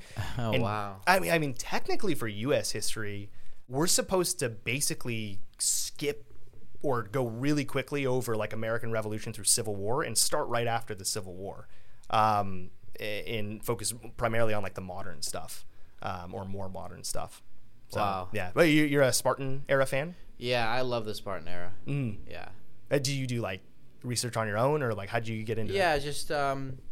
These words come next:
Speaker 1: I've done research on my own, and, uh, my brand Zila,
Speaker 2: Mm-hmm.
Speaker 1: uh, th-, our logo is supposed to represent, uh, Spartan spear.
Speaker 2: Oh, no way.
Speaker 1: Yeah, so I know I've done, um,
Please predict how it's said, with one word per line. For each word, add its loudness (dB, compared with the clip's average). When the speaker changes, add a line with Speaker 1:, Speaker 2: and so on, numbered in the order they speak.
Speaker 1:
I've -4
done 4
research -4
on 2
my 0
own, -2
and, -6
uh, -6
my 0
brand 2
Zila, -2
Speaker 2:
Mm-hmm. -4
Speaker 1:
uh, -2
th-, 2
our 4
logo 2
is 2
supposed 0
to 0
represent, -2
uh, 0
Spartan 2
spear. -2
Speaker 2:
Oh, -4
no 0
way. 2
Speaker 1:
Yeah, -2
so -4
I 2
know 2
I've 2
done, 2
um, 0